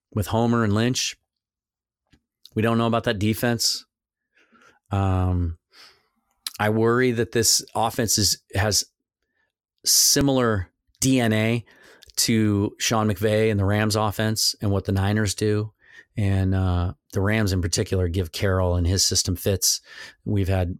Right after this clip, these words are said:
more success against the forty-niners. Um, but it, maybe the fact that we've seen those guys so much this year,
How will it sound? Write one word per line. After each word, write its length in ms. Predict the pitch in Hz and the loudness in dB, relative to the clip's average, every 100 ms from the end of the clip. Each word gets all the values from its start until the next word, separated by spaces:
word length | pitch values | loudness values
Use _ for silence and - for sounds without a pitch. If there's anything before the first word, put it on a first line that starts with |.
| _ | _
more 300 | 110 117 131 | 0 2 2
success 440 | - 107 101 92 | 0 0 0 0
against 220 | 98 95 - | -2 -2 -4
the 40 | |
forty-niners. 800 | - 101 95 95 95 90 - - _ _ _ - | -2 0 2 2 0 -2 -4 -10 _ _ _ -4
Um, 500 | 98 92 90 90 90 _ _ _ _ _ _ _ _ _ - _ _ _ | 0 0 0 -2 -4 _ _ _ _ _ _ _ _ _ -20 _ _ _
but 460 | 113 104 98 98 - _ - | 0 2 0 -2 -6 _ -10
it, 180 | 110 - | -8 -2
maybe 260 | 120 120 | 0 2
the 80 | 113 | 0
fact 260 | - 104 127 | -2 -2 -2
that 60 | |
we've 260 | 113 98 - - | -2 -4 -6 -2
seen 380 | - - 120 117 | 0 2 2 2
those 180 | 113 | 2
guys 420 | - 107 110 110 - | 0 0 2 0 0
so 220 | - 120 107 | 0 2 2
much 280 | 107 107 | 0 0
this 220 | - 107 110 | 0 0 0
year, 240 | 104 | -2